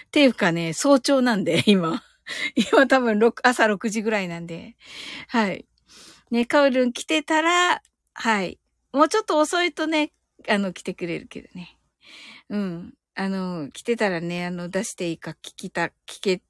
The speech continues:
聞きたかったとこですけれども。はい。ねえ、いやー、いいですね。でもね、そうそうそう。そしてね、まゆみさんも、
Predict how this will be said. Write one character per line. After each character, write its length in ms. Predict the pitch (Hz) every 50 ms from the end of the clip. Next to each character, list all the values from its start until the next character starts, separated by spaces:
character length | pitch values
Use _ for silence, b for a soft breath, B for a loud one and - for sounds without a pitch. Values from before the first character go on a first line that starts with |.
| _ _ -
聞 120 | - -
き 140 | - 214 190
た 100 | - 185
か 120 | - -
っ 60 | 165 -
た 120 | - 175
と 120 | - -
こ 120 | - - 170
で 120 | - 170
す 140 | - - -
け 180 | - - - 196
れ 60 | 185 175
ど 200 | - - 226 220
も。 220 | 214 165 - - _ _ _ _ _ _ _ _ _ _ b b b b b b b b b b b _
は 320 | - - - 226 214 190 180
い。 180 | - - - _ _ _ _ _ _ _ _ _ _ _ _ _ _ _ _ _ _ _ _ _ _ _ _ _ _ _ _ _ _ _ _ _ _ -
ね 460 | 208 214 240 247 254 254 254 247 247 233
え、 20 |
い 40 | 240
や 400 | 247 254 254 254 262 262 254 254
ー、 100 | 247 -
い 120 | 269 269 269
い 20 |
で 120 | 262 269 254
す 140 | - -
ね。 300 | 220 220 226 233 233 233
で 140 | 226 233 220
も 160 | 214 208 202
ね、 320 | 202 208 214 214 214 208 196
そ 160 | - - 285
う 40 | 269
そ 120 | - 302
う 40 | 269
そ 180 | 247 - 247 208
う。 60 | 208
そ 180 | - - 277
し 80 | 269 -
て 200 | - 359 359 370
ね、 160 | 381 349 349
ま 180 | 349 339 294 285
ゆ 80 | 277 269
み 100 | 254 254
さ 160 | - - 269
ん 120 | 247 240
も、 220 | 240 240 247 240